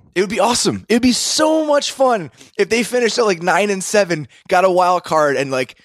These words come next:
just were lingering against some of these contenders in the playoffs. I would love to see that. I just think they would give us the best game.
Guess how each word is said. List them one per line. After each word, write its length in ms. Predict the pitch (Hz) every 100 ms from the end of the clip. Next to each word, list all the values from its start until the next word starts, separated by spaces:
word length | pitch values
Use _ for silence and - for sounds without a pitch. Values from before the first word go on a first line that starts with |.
| _ _ _
just 200 | 180 170
were 160 | 175 156
lingering 600 | 143 190 208 175 165 151
against 260 | 139 151 -
some 140 | 160
of 40 |
these 200 | 151 151
contenders 500 | - 139 165 151 131
in 80 | 127
the 100 | 123
playoffs. 440 | 101 120 131 101 -
I 60 | 147
would 140 | 156
love 360 | 160 190 175 170
to 100 | 165
see 180 | - 147
that. 240 | 107 78 _ - - -
I 120 | 175
just 220 | 226 220
think 200 | 233 185
they 120 | 175
would 160 | 220 202
give 160 | 214 226
us 100 | 220
the 80 | 196
best 220 | 208 -
game. 380 | 220 320 117